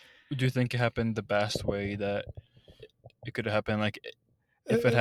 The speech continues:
Speaker 1: hap-, happened, like, a bit earlier or a bit later, it wouldn't be
Speaker 2: Uh, no, I wouldn't say it was the best way, <laughs> but it was the way that it happened. Um, and I don't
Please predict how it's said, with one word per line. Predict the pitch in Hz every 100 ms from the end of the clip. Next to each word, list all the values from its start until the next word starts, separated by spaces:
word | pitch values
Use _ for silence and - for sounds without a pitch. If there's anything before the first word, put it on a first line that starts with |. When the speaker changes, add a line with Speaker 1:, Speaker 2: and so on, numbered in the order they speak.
| 113
Speaker 1:
hap-, | -
happened, | 117 113 110 104
like, | 101
a | 107
bit | 107
earlier | 101 104 107 104
or | 101 98 104
a |
bit | 101 98
later, | 98 104 104
it | 98 104
wouldn't | 104 107 101
be | 104 104 104 - - - -
Speaker 2:
Uh, | 156 165
no, | 139
I | 139
wouldn't | 131 151 123
say | - 120
it | 120
was | 120 -
the | 101
best | 117 - 110
way, | 107 104 - -
<laughs> | 202 - 147 - - - _ -
but | 123 123 -
it | 139 143
was | 127 123
the | 117
way | 113 120
that | 123 110
it | 107
happened. | 113 117 135 131 - - _ _ _ _ _ _ _ _ _ _ _ -
Um, | 113 110 101 98 _ _ -
and | 117
I | 107
don't | 117 117